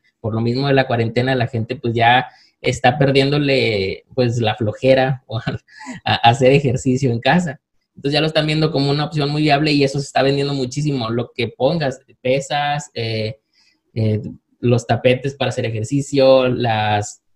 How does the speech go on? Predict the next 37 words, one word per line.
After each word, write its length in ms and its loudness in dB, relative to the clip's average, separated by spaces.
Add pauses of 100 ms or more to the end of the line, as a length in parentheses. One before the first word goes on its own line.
(320)
bandas 560 0
para 180 0
estirarse, 580 0
todo 260 -2
eso 180 -2
se 80 -2
está 160 -4
vendiendo 340 0
mucho. 360 0
Eso 100 0
es 80 -4
una 160 0
muy 160 2
buena 220 2
opción, 280 -4
sí 100 -6
lo 120 0
recomiendo. 480 -4
Incluso 300 -4
si 120 -6
buscas 440 -4
en 120 -6
Google 440 -6 (300)
sobre 280 -2
las, 500 -2 (200)
eh, 580 0
productos 420 2
que 100 -4
más 120 -2
están 200 -2
vendiendo, 420 0
aparecen 540 0
también 280 -4
este 200 -12
tipo 240 -12
de 100 -4
productos. 560 -2